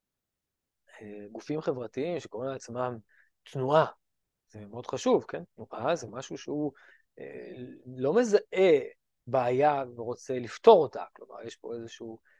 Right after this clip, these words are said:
אה, אה, פלטה, בעיה, וצריך לפתור אותה, לתקן, קלקולים, כמו מהפכה.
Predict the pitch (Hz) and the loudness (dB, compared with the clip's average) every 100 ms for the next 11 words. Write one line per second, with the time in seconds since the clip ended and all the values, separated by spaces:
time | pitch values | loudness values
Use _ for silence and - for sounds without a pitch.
0 | _ _ _ 107 110 - 110 117 _ _ | _ _ _ -20 -18 -18 -20 -20 _ _
1 | _ _ 165 175 175 156 151 _ _ _ | _ _ 6 6 4 0 -2 _ _ _
2 | - 101 110 151 175 160 120 127 - - | -20 -14 -2 4 4 4 -2 -12 -16 -4
3 | 190 175 160 156 143 123 139 - 190 170 | 2 2 2 0 0 -4 -4 0 0 0
4 | 131 - 131 165 180 151 147 139 120 117 | -6 -8 2 4 4 2 -4 -4 -6 -8
5 | - 180 | 8 8